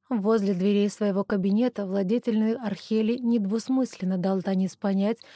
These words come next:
что её присутствие при беседе не предусматривается. Но когда слуга,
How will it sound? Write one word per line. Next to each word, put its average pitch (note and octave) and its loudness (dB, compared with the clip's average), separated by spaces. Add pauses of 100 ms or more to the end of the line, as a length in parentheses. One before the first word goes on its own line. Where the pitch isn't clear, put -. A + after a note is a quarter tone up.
(220)
что - 0
её A3 4
присутствие G#3+ -2
при A#3+ -6
беседе A3+ -2
не A#3 0
предусматривается. F#3 -4 (760)
Но A3+ 4
когда A#3 2
слуга, G#3+ 0